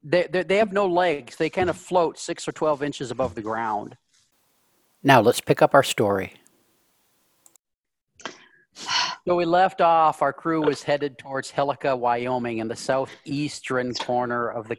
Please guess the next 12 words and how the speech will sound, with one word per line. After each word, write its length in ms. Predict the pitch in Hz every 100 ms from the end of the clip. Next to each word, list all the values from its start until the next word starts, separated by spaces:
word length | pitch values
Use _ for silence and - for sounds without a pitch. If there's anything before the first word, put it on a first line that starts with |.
| _
co-, 160 | - - -
of 180 | 127 117
the 60 |
state 460 | 113 - 120 113 123
in 220 | 131 117 - -
E-, 160 | 165 -
Laramie 640 | - 127 123 135 135 131 131
County. 480 | - 123 113 113 120 _ _ _ _ _ _ _ _
And 640 | 127 123 123 120 120 113 - _ _ _ _ _ - 135
Amanda 920 | 127 127 139 175 170 139 131 131 143 - _ _ _ _ _ -
has 160 | 127 110
just 560 | - 156 160 - -